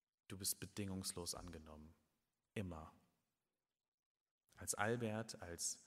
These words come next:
Sabine, als Rainer, wer auch immer du bist. Mit dieser Annahme, mit dieser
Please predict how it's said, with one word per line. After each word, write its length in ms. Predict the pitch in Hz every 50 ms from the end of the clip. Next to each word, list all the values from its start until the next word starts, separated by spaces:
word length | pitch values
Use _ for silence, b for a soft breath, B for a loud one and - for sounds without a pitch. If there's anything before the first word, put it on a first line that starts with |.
| B B B
Sabine, 600 | - - 90 85 - 107 110 110 110 107 113 -
als 280 | - 87 87 - - -
Rainer, 560 | 92 87 87 92 92 92 92 92 90 92 95 - b b b b b b b b _ _ _ _ _ _
wer 240 | 92 92 95 98 92
auch 100 | 98 -
immer 240 | - 107 101 101 101
du 140 | - 104 98
bist. 420 | - 87 - - - - - - - _ _ _ _ _ _ _ _ _ _ _ _ _ _ _ _ _ _ _ B B B B B B B
Mit 160 | - 107 -
dieser 280 | 139 151 160 165 156 -
Annahme, 420 | 135 135 131 113 98 92 92 92
mit 100 | 92 95
dieser 180 | - 104 101